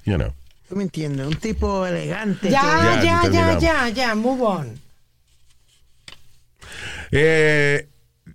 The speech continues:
Speaker 1: yo creo de que este tipo se murió por su culpa a pesar de que lo asesinaron.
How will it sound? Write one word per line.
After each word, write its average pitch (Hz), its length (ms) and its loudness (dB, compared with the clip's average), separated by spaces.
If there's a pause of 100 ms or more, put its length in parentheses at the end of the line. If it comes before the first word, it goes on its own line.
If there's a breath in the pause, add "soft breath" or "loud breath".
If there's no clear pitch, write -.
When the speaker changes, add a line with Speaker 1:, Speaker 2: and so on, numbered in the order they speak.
(200)
Speaker 1:
yo 120 320 0
creo 190 340 2
de 151 240 0
que 127 520 0
este 120 260 0
tipo 131 240 -2
se 120 100 2
murió 110 280 4
por 107 140 0
su 101 140 0
culpa 123 340 2
a 107 40 0
pesar 104 280 0
de 113 80 0
que 104 120 0
lo 104 60 2
asesinaron. 80 680 0